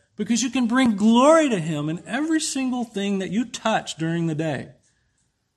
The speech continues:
And that's part of the problem, is we think that, well, pursuing Christ is a little avenue over here on one day a week. But you can pursue Christ all the time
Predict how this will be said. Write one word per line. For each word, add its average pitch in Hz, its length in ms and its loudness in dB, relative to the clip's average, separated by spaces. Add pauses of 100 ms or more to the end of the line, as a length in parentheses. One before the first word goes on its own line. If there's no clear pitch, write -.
(400)
And 165 120 0
that's 180 120 -2
part 247 200 2
of 254 60 -2
the 240 60 -4
problem, 247 340 -2
is 147 100 -2
we 226 120 0
think 190 380 -4
that, 180 260 -2
well, 202 200 0
pursuing 196 400 -4
Christ 233 460 -2
is 175 120 -2
a 180 60 0
little 208 300 -2
avenue 190 680 0
over 165 220 -4
here 147 480 -4
on 143 380 -4
one 175 180 0
day 185 160 -2
a 175 100 -2
week. 220 440 -6 (760)
But 208 240 0
you 330 120 4
can 320 200 0
pursue 214 340 -2
Christ 269 560 0 (300)
all 294 320 4
the 311 80 2
time 311 640 -4